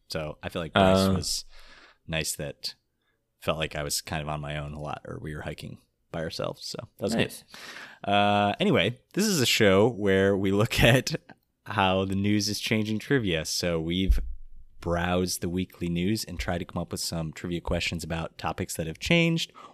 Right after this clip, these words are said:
Speaker 1: or just something interesting that we thought would be worth talking about. So to start us off, actually, Hibbs has a This Day in History.
Speaker 2: I do. Um, two questions for you this week.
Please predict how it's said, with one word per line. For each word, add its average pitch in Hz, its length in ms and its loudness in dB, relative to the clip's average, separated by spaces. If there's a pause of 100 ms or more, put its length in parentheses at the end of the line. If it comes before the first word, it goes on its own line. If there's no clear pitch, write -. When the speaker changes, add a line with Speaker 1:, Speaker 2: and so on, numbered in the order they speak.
Speaker 1:
or 92 180 -2
just 101 180 -4
something 110 300 0
interesting 135 500 2
that 113 80 0
we 95 100 0
thought 107 260 4
would 92 100 -2
be 98 120 0
worth 92 200 0
talking 85 340 -2
about. 113 440 2 (160)
So - 200 0
to 85 60 0
start 104 240 2
us - 120 0
off, 110 500 4
actually, 92 480 -4
Hibbs 95 420 -2
has 82 400 -4
a 78 320 -6
This 120 240 -2
Day 87 420 0
in 85 160 -6
History. - 680 -4 (420)
Speaker 2:
I 110 100 6
do. 92 600 4
Um, 95 420 6 (280)
two 214 160 8
questions 107 340 4
for 95 160 4
you 90 60 4
this 95 200 2
week. 143 300 0